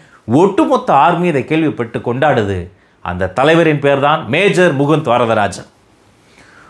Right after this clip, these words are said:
ஒரு கேஷுவாலிட்டி கூட கிடையாது நம்ம சைடுல. எல்லா ஜவான்ஸையும் பத்திரமா திருப்பி கொண்டு வந்துட்டார் கேம்புக்கு. எப்ப என்ன நடக்கும் தெரியாம துப்பாக்கி தூக்கு போன ஜவான்ஸ் அன்னைக்கு நைட்டு தன்னுடைய அம்மா கிட்ட பேசினாங்க,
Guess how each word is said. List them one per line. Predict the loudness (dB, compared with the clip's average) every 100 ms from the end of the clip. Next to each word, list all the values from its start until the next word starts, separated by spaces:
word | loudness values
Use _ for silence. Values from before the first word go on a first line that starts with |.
| -6
ஒரு | 2 4 4
கேஷுவாலிட்டி | 4 2 2 0 2
கூட | 0
கிடையாது | 0 2 0
நம்ம | 0
சைடுல. | -2 0 -2 -2 -2
எல்லா | 0 2 4 4
ஜவான்ஸையும் | 4 2 2 0 -2 0
பத்திரமா | -2 -2 -2 -2 0
திருப்பி | -2 0
கொண்டு | 0 0 0
வந்துட்டார் | -2 -4
கேம்புக்கு. | -2 -2 -2 -6 -8 -16 _ _ _ _ _ _ _ _ _ _ _ -20 -4
எப்ப | 2 2 2 2
என்ன | 4 2
நடக்கும் | 2 0 -2 0
தெரியாம | 0 0 0
துப்பாக்கி | -4 -2 -2 -2 -4
தூக்கு | -2 -4
போன | -2 0
ஜவான்ஸ் | 2 2 2 2
அன்னைக்கு | 0 0
நைட்டு | 0 0 0
தன்னுடைய | 0 2 2
அம்மா | 2 2
கிட்ட | 2 0
பேசினாங்க, | -2 -4 -4 -4 -6